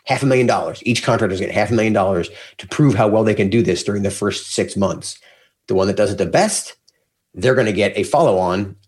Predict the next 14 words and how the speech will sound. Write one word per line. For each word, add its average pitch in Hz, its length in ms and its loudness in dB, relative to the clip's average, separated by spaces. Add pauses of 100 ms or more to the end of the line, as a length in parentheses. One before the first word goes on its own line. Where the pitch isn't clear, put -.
option 107 400 -4
exercise 95 680 -4
for 98 460 -2
the 101 220 0
long-term 104 640 -2
contract. - 600 -10 (680)
But 101 100 -4
the - 80 -6
difference 110 400 0
here 107 140 2
is 95 100 -2
now 117 80 2
the 104 100 0
government's 120 520 0